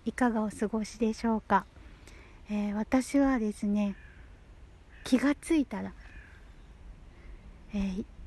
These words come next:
えーとね、いつ気がついたかな。うーん、九月、八月、九月だったかな。あの、二千二十二年のですね。あれって、愚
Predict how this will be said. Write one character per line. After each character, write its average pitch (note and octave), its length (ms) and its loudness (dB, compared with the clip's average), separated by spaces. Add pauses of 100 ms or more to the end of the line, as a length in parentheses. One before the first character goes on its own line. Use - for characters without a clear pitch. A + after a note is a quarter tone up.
(140)
え - 40 -10
ー A#3+ 240 -10
と - 80 -6
ね、 G3 140 0
い A#3 160 -2
つ C#4+ 120 -4
気 A#3+ 120 2
が G3 240 -6
つ - 100 -2
い G#3 120 2
た G#3 120 -8
か G3+ 180 -6
な。 G#3 360 -2 (1600)
う - 20 -2
ー A#3 40 -2
ん、 A3+ 920 -2
九 C#4 140 0
月、 B3 1040 2 (2000)
八 B3+ 340 0
月、 C4 360 0
九 - 180 -2
月 - 360 -4
だ G3 80 -6
っ F#3 40 -8 (100)
た G#3+ 100 -6
か - 160 -8
な。 G#3 220 -4 (580)
あ A3+ 100 0
の、 F#3+ 200 0 (100)
二 A#3 140 6
千 G#3+ 240 4
二 G#3+ 160 4
十 G3 280 -2
二 G#3+ 140 4
年 F#3+ 180 0
の F#3+ 120 -8
で G3 80 -16
す - 80 -12
ね。 G#3+ 160 -2 (580)
あ A3+ 200 0
れ D4 200 2
っ F4 40 -4 (200)
て、 F#3+ 100 -2 (680)
愚 A#3 160 6